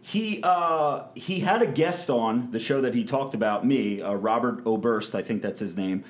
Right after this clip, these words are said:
and not gonna get into too much of him. And again, I thank all the bros for D Ming me, telling me I got the, the,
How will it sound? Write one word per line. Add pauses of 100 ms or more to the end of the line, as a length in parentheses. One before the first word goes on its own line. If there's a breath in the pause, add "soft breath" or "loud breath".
(220 loud breath)
and
not
gonna
get
into
too
much
of
him.
And
again,
I
thank
all
the
bros
for
D
Ming
me,
telling
me
I
got
the,
the,